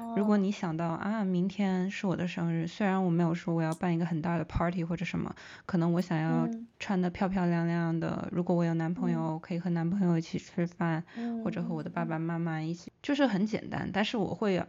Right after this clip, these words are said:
Speaker 1: 要想到这个事，
Speaker 2: 嗯。
Speaker 1: 我会觉得这个仪式感对我来说有一点重要，有人关心你，有人记得你的生日，难道不是一个很高兴的事情吗？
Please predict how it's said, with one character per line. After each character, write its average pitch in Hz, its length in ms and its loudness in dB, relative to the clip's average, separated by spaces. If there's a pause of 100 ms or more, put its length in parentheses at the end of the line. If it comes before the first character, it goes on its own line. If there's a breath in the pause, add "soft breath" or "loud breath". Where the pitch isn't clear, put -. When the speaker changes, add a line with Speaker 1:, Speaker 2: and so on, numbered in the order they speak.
(100)
Speaker 1:
要 226 120 4
想 170 240 -2
到 160 140 0
这 185 100 -2
个 190 120 0
事， - 320 0 (100)
Speaker 2:
嗯。 233 240 -2
Speaker 1:
我 190 80 2
会 226 140 2
觉 208 100 0
得 208 100 2
这 220 120 0
个 208 80 4
仪 175 140 2
式 190 180 -2
感 160 200 -2
对 196 80 -2
我 180 120 0
来 165 80 0
说 175 120 -6
有 170 240 0
一 190 80 0
点 - 280 -2
重 - 160 -2
要， 160 220 -4
有 180 180 4
人 180 240 4 (240)
关 277 240 2
心 269 360 0
你， - 180 -2 (100)
有 165 160 2
人 170 240 0
记 262 200 -2
得 190 140 0
你 170 140 2
的 175 100 -4
生 214 320 -2
日， 196 220 0 (340 loud breath)
难 180 140 2
道 202 80 2
不 196 100 -4
是 196 100 -2
一 196 40 -2
个 185 100 0
很 180 140 0
高 160 180 -2
兴 170 180 -2
的 165 80 0
事 - 140 -8
情 - 200 -10
吗？ - 100 -14